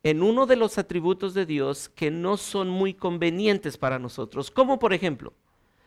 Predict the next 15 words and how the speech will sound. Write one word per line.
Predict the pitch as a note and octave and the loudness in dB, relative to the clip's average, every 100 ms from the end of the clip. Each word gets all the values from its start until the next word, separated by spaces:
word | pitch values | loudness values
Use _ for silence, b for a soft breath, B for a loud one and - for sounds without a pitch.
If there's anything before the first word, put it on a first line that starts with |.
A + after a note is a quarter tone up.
| _ _ - | _ _ 4
¿cuándo | F#3+ G3+ A3+ | 4 6 2
fue | - G3 | 4 4
la | F3+ | 4
última | F3+ F#3+ F#3 | 2 0 0
vez | E3+ D3 D3 - - _ - | 4 2 0 -8 -16 _ -6
que | |
usted | D#3 - E3 | -4 2 0
pensó | F#3 F3+ - C3+ | 2 -2 -2 -2
en | B2+ | -2
que | C#3 D#3 | -2 -2
Dios | C#3+ D#3 C3+ C#3+ - | 0 0 0 -2 -4
es | C#3+ F3 | -4 -2
un | F3+ | -4
Dios | C#3 C3 B2 - | -2 -2 -4 -6
airado? | - C#3+ D3+ E3+ C#3+ G#2 | -2 0 6 6 6 2